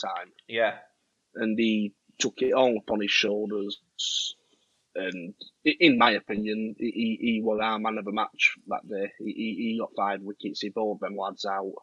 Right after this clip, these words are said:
Speaker 2: Yeah.
Speaker 1: And he, he, he did w-, w-, what we needed to do, really.
Speaker 2: A lot of times people get man of the, man of the, man of the match, and it's happened with, uh, Delphin Sites Cup finals, where they give it to a batsman in the second innings chasing a low score, even though they might have got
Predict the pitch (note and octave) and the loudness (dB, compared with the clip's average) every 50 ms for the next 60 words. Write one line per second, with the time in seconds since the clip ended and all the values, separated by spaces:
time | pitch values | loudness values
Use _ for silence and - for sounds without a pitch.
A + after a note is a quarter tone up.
0 | _ _ _ _ _ _ - B2+ A#2 A2 G#2 - - _ _ _ _ - - - | _ _ _ _ _ _ -6 -4 -2 -2 -2 -4 -8 _ _ _ _ -8 -6 -4
1 | F2 F2+ - - G2+ - - - A2 G#2+ - - B2+ B2 A2 G#2 - G2+ G2+ G2+ | -4 -4 -4 -2 -2 -2 0 0 -2 -2 0 2 2 2 2 2 -2 -4 -6 -6
2 | F#2+ - G#2+ G#2 - G2+ G#2 - - A2 G#2+ G2 - G#2 A2 G#2+ G#2+ G#2+ G#2 G#2 | -6 -8 -8 -6 -2 -2 -2 -2 -2 -2 -2 -2 -2 -2 -4 -4 -4 -2 -4 -4
3 | G2+ F#2+ - F#2+ - - - - F2+ F#2 F2 E2+ - - _ _ _ _ _ _ | -6 -6 -8 -10 -8 -8 -10 -8 -10 -12 -12 -14 -18 -20 _ _ _ _ _ _
4 | - - G2 G2 G2 F2+ F#2 F#2 - - _ - F3 G#3+ A#3 - - A#3+ A#3 G#3+ | -12 -8 -6 -6 -6 -6 -6 -6 -8 -6 _ 2 4 4 4 4 4 2 2 2
5 | - - - E3 D#3 D3+ C#3+ C#3 C#3+ C#3+ C#3 C#3 C#3 D3 D#3 - D3+ D3 C#3+ C3+ | 2 2 0 0 2 2 0 2 2 2 2 0 0 -2 -4 -2 -2 0 0 0
6 | C3 C3 C3 C3+ D3+ C#3+ C3+ C3 B2+ B2+ C#3 C3+ - - C#3 C3+ E3+ E3+ E3+ - | -2 -4 -6 -4 -4 -2 -2 -2 0 0 0 0 0 -2 -4 -2 -2 -2 -2 -2
7 | E3 D#3 D3+ C3+ B2 B2 - B2+ B2 A#2 - C#3 C#3 C3+ C3+ - A#2 A2+ - C#3 | -6 -6 -4 -4 -4 -4 -4 -4 -4 -2 2 4 4 2 2 0 -8 -6 -4 -2
8 | C#3+ D3 - - - A#2 - - A#2+ A#2 A2 A2 A2 G#2 G#2 - B2+ A#2+ A#2 A#2 | 0 0 -2 -4 -6 -14 -14 -12 -10 -8 -8 -8 -8 -10 -10 -8 -4 -2 0 0
9 | A#2 A2+ - - - - - _ _ - - - D3+ D3+ - F3 E3 D#3+ - - | 0 -2 -4 -12 -20 -20 -20 _ _ -20 -12 -6 -6 -2 2 2 2 2 0 -2
10 | D3+ B2+ A#2+ D3+ D#3+ - - - - C#3 A#2+ A2+ A2+ A2+ A#2 A#2 - B2+ A#2+ A#2 | -2 0 2 2 2 2 2 -2 -6 -8 -8 -8 -8 -10 -10 -10 -8 -8 -6 -6
11 | A#2+ - B2 G#2+ - - B2 C3 B2+ B2 A2+ A2+ - - B2+ A#2+ A#2 - - A#2+ | -6 -6 -6 -6 -6 -4 -2 -2 -2 -2 -6 -10 -4 0 0 0 0 0 -4 -4
12 | A2+ A2+ A2+ G#2 G#2 - - - D3 D#3 D#3+ D3 C3+ A2 B2 - D3 C#3+ B2 B2 | -4 -2 -2 -4 -4 -6 -8 -2 0 2 4 4 4 2 0 -2 -2 0 0 0
13 | A#2+ A#2+ A2+ A#2 A#2 A#2 A#2 F#2+ - - C3 A#2 - - - | 0 0 0 0 0 0 0 -2 -2 -2 -2 -2 -2 -4 -4